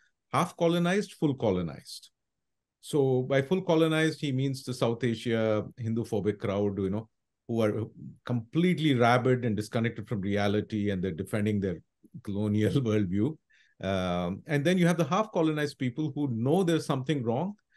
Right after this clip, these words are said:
but then, you know, their answer is, you know, "We need to reform, we need to reform," you know, without recognizing that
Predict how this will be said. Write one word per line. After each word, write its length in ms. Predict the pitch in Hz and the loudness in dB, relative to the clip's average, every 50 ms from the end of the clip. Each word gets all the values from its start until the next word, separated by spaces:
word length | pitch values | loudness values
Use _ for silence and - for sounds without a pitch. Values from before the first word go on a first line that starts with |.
| _ _ _ _ _ | _ _ _ _ _
but 160 | 139 143 123 | 0 2 2
then, 300 | 160 156 165 160 160 156 | 2 2 4 2 2 2
you 100 | 156 156 | 2 0
know, 120 | 147 147 143 | 0 0 2
their 160 | 147 151 147 | 2 4 4
answer 460 | 139 135 139 139 135 - 156 139 135 | 4 2 2 0 -2 -4 -2 0 0
is, 260 | 135 131 127 - - | 0 0 -2 -4 -6
you 60 | 120 117 | -4 -2
know, 100 | 117 113 | -2 0
"We 160 | 123 143 151 | 2 2 2
need 220 | 151 147 139 131 | 2 0 0 0
to 100 | 131 120 | 0 0
reform, 400 | 101 98 92 - 101 87 87 92 | 0 0 -2 -4 -4 -4 -4 -2
we 140 | 117 151 165 | -2 -2 -2
need 180 | 165 160 151 151 | -2 -2 -2 -2
to 80 | 143 | -4
reform," 460 | 120 110 87 - - 92 82 80 82 - _ _ _ _ _ _ _ _ _ _ _ _ - | -4 -4 -4 -4 -6 -6 -4 -6 -8 -12 _ _ _ _ _ _ _ _ _ _ _ _ -8
you 140 | 156 131 | -4 -4
know, 100 | 110 107 | -2 -2
without 400 | 113 127 139 131 170 165 147 127 | 0 -2 2 4 4 4 4 4
recognizing 920 | 120 123 123 - 143 139 147 151 151 190 208 185 143 135 113 95 98 104 - _ _ _ _ _ _ - - | 4 2 2 2 -2 -4 -2 0 2 2 2 2 2 0 0 0 0 -4 -6 _ _ _ _ _ _ -8 -2
that 300 | 131 127 127 131 127 | 0 2 2 2 0